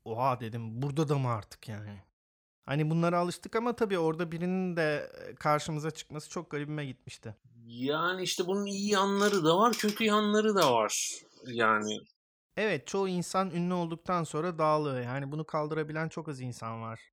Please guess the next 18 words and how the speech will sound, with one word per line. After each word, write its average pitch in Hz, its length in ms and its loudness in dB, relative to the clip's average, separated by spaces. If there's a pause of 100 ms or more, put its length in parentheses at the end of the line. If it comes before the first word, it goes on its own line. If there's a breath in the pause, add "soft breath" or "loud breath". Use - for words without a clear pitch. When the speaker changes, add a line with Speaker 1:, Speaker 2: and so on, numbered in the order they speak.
(120)
Speaker 1:
Yani 170 280 0
mesela 180 400 0
sen 185 260 -2
bir 185 40 -6
tweet 190 280 -10
atıyorsun. 160 580 -8
Zaten 175 380 0
senin 175 260 -4
tweetlerinin 170 560 -8
yüzde 170 280 -6
doksanı 170 420 -8
bilgilendirici 175 640 -4
şeyler 127 280 -4
oluyor. 135 320 -6 (300)
Altına 180 460 -2
geliyor 147 320 -2
yüzlerce 165 640 0
mention. 175 440 -2